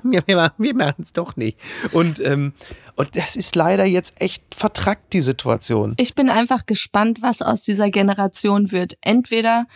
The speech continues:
Speaker 2: wird's die intelligenteste, schlauste, kreativste Generation, weil sie diesen Lockdown mitgemacht haben.
Speaker 1: Mhm.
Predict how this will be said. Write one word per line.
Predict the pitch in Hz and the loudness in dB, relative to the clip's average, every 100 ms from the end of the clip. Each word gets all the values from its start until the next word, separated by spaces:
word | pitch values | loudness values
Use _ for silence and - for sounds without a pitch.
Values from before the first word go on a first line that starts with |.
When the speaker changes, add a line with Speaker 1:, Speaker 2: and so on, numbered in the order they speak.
| - _ _ | -20 _ _
Speaker 2:
wird's | 185 170 226 - - | -2 2 2 0 -4
die | 214 202 202 | 0 2 0
intelligenteste, | - 208 - 214 180 196 240 262 247 - | 0 -2 2 0 0 2 2 0 -4 -2
schlauste, | 226 - - 185 202 254 - 226 | -2 -2 0 2 2 0 -2 -4
kreativste | - 220 208 196 - 277 302 - 226 | -2 0 0 -2 0 0 0 -4 0
Generation, | 226 220 202 196 - 220 214 | 0 2 0 -2 0 0 2
weil | 185 185 | 0 -2
sie | 196 | -2
diesen | 214 196 | 0 0
Lockdown | 190 247 - 196 180 175 | 0 -2 0 0 2 0
mitgemacht | 175 180 180 180 - | -2 -4 -4 -6 -6
haben. | 185 175 233 - | -4 -2 -2 -4
Speaker 1:
Mhm. | - 110 107 | -8 -6 -4